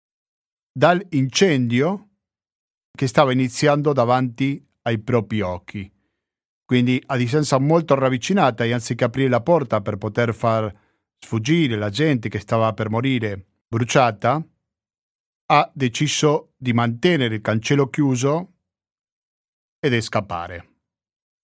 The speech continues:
Le ultime notizie parlano che la Commissione Interamericana dei Diritti dell'Uomo ha chiesto al governo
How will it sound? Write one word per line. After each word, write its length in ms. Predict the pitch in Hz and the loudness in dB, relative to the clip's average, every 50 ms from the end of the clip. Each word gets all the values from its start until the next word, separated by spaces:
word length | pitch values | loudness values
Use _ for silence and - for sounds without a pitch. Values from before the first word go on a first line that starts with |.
| _ _ _ _ _ _ _ _ _ _ _ _ _ _ - - - _ _ _ _ _ _ _ _ _ _ _ _ _ _ | _ _ _ _ _ _ _ _ _ _ _ _ _ _ -20 -20 -20 _ _ _ _ _ _ _ _ _ _ _ _ _ _
Le 120 | - 151 170 | 2 2 4
ultime 260 | 190 190 - 165 160 | 4 4 4 2 4
notizie 880 | 147 156 151 - 208 202 165 - - - - 139 156 185 202 196 - _ _ _ _ _ _ _ _ _ _ _ _ | 4 2 2 2 0 0 0 0 -2 -2 0 0 0 0 -2 -6 -12 _ _ _ _ _ _ _ _ _ _ _ _
parlano 540 | - 135 135 135 139 135 127 127 123 117 | 0 0 2 2 2 2 2 2 0 -2
che 160 | 117 - 123 113 | -2 -4 -2 0
la 360 | 117 117 113 113 117 - - _ - _ | 2 2 2 0 -2 -4 -8 _ -20 _
Commissione 580 | - 120 127 123 120 - - 190 185 170 147 127 | -2 0 0 0 0 2 2 2 4 4 2 0
Interamericana 880 | 110 - 120 110 110 113 113 113 113 113 170 165 156 135 120 110 107 101 | 0 -2 -2 -2 0 0 0 -2 0 0 2 2 2 2 0 0 -4 -4
dei 120 | 104 107 | -6 -6
Diritti 360 | 101 113 113 135 131 - 131 | -4 -2 -2 -2 -2 -2 -2
dell'Uomo 840 | 120 123 127 147 165 165 135 117 110 113 117 127 147 190 - _ _ _ | 0 0 2 2 2 4 4 2 2 0 0 0 -2 -4 -6 _ _ _
ha 140 | _ 139 135 | _ -6 -6
chiesto 640 | 117 - - 135 139 139 - - - 170 160 160 - _ | -4 -2 0 0 0 0 -2 -2 2 2 2 2 0 _
al 180 | - 135 127 117 | -4 -2 -2 0
governo 880 | 117 127 143 160 151 135 120 117 113 120 120 127 147 160 160 - _ | 0 2 2 4 2 2 0 0 -2 -2 -2 -2 -2 -4 -8 -12 _